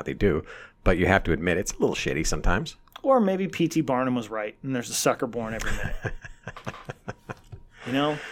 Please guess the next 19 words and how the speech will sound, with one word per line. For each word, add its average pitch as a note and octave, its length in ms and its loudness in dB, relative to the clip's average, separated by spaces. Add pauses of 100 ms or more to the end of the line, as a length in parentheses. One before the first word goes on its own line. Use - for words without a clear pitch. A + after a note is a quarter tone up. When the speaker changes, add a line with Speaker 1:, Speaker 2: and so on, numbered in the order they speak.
(280)
Speaker 1:
You B2+ 220 10
and C#3 120 8
your B2 120 8
defense F#2 340 6
of F2 100 -2
capitalism. - 640 -6 (680)
Speaker 2:
That's D#3 240 -6
true. A3+ 300 -6
Speaker 1:
Well, C3 120 -2
I C#3+ 40 2
Speaker 2:
I - 40 2
Speaker 1:
defend F2 280 0
capitalism C#2 460 -2
too, C#2 300 0
but C#2 120 -8 (600)
not D2 160 0
to - 100 6
that C2+ 160 -2
degree. D2 280 -2